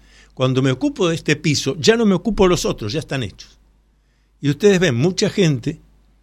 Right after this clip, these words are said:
"No, no, yo sigo en esto, esto es lo que yo conozco". Bueno, muy bien, usted está muerto en vida. Repito, a ver si se entienda, usted está muerto en vida.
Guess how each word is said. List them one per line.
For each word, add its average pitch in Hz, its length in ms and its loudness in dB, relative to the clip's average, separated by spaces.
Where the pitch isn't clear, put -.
"No, 196 160 4
no, 202 180 2
yo 151 200 -2
sigo 151 280 0
en 175 60 2
esto, 208 300 -2
esto - 160 -8
es 170 40 -8
lo 156 100 -8
que 151 100 -6
yo 170 180 -4
conozco". 196 340 -2
Bueno, 226 220 -2
muy 220 160 0
bien, 123 260 2
usted - 220 -6
está 180 180 -4
muerto 202 280 0
en 170 80 0
vida. 95 280 -4
Repito, 139 320 -8
a - 20 -2
ver 135 80 -4
si 117 60 -8
se 127 60 -2
entienda, 107 320 -4
usted - 180 -10
está 170 160 -10
muerto 156 240 -4
en 151 80 -2
vida. 147 240 -2